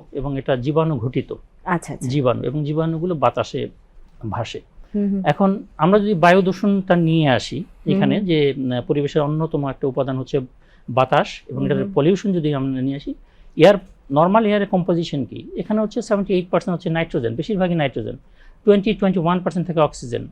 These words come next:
Speaker 1: আর ওয়ান পার্সেন্ট থাকে সেখানে কার্বন ডাইঅক্সাইড থাকে, আপনার জলীয় বাষ্প থাকে,
Speaker 2: হুম,
Speaker 1: আর্গন,
Speaker 2: হুম।
Speaker 1: হিলিয়াম, এগুলো থাকে।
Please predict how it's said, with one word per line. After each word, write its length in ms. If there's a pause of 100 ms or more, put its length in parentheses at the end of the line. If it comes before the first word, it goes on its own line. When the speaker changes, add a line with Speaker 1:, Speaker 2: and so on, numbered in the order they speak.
Speaker 1:
আর 240 (200)
ওয়ান 180
পার্সেন্ট 400
থাকে 240
সেখানে 280
কার্বন 300
ডাইঅক্সাইড 420
থাকে, 380 (280)
আপনার 300
জলীয় 240
বাষ্প 240
থাকে, 360
Speaker 2:
হুম, 80
Speaker 1:
আর্গন, 140
Speaker 2:
হুম। 140
Speaker 1:
হিলিয়াম, 300
এগুলো 180
থাকে। 260